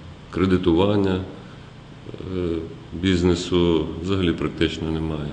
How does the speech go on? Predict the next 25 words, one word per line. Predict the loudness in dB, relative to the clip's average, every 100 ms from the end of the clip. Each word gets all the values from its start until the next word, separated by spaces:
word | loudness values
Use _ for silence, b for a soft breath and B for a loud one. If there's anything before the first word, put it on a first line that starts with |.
| -6
Відсутність | -2 0 0 0
кредитних | 2 4 2 2 2
ресурсів, | 0 0 0 0 0 2 4
е, | 2 0 2 4 6 8 8 6 6
ріст | 4 2 2
валюти, | 4 4 4 2 0 0 -2
курсових | -4 2 4 4
різниць, | 2 4 4 4 0 -2
коли | 2 4
люди | 4 2
повлазили, | 0 2 4 4 4 2 2 B B B B B -4
розраховували | 0 0 0 2 4 4
на | 4
одно, | 4 4 4
вийшло | 4 4 2 -2
зовсім | -2 -2 0 2
інакше. | 4 2 -2 -4 -6 B B B B
І | -2
зараз, | 4 4 4 0 -6
е, | -6 -4 -4 -4 -6 -6 -8 -8 -12 -4
практично | -2 2 0 2 2
йде | 4
боротьба | 4 4 4 6 6
за | 6
виживання. | 4 4 2 0